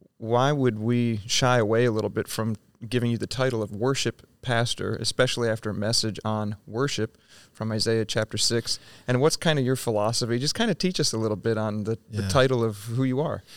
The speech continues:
Speaker 2: Yeah, we, uh, we talk about that a lot in the music ministry, actually. And, uh, you know, really, you could take any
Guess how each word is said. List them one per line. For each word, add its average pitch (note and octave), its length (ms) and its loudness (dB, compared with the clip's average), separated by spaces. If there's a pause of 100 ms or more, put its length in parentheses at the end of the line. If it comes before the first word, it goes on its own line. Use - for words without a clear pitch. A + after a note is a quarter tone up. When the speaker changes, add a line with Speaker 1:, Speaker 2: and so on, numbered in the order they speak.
(160)
Speaker 2:
Yeah, A2+ 280 2
we, G#2+ 260 0
uh, F#2 180 -4 (100)
we A2+ 100 -8
talk B2 180 -2
about G#2 140 0
that F#2 140 -2
a F2+ 40 -2
lot G#2 200 0
in - 60 -6
the F2 60 -4
music F2+ 320 -4
ministry, E2+ 400 -4
actually. E2+ 420 -6
And, E2 220 -8
uh, F#2 60 -10 (460)
you G#2 80 -6
know, F#2+ 240 -2
really, A2+ 360 4
you G#2+ 180 2
could E2 220 -2 (160)
take - 240 -2
any G2+ 300 4